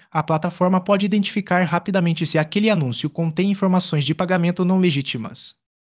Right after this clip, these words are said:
Isso é um grande passo para garantir que você não seja enganado por anúncios falsos. Investigação rápida e eficiente. Quando se trata de investigar fraudes,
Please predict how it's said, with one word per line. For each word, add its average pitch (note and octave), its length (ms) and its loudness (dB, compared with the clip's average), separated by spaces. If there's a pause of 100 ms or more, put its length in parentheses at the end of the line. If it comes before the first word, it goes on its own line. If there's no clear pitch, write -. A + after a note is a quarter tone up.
Isso F3 220 2
é A3 60 8
um A3+ 120 8
grande F3 300 6
passo D#3+ 380 4
para F3 160 2
garantir G3 460 4
que G#3 120 0
você E3+ 260 4
não G3 140 6
seja E3 320 4
enganado D#3+ 440 6
por D#3 180 0
anúncios C#3 400 2
falsos. - 720 -2 (360)
Investigação F#3 680 2
rápida F3+ 520 2
e F#3 140 2
eficiente. F#3+ 520 2
Quando F#3+ 320 4
se G3 160 2
trata E3 360 0
de D3+ 100 0
investigar F#3 520 4
fraudes, D#3 640 2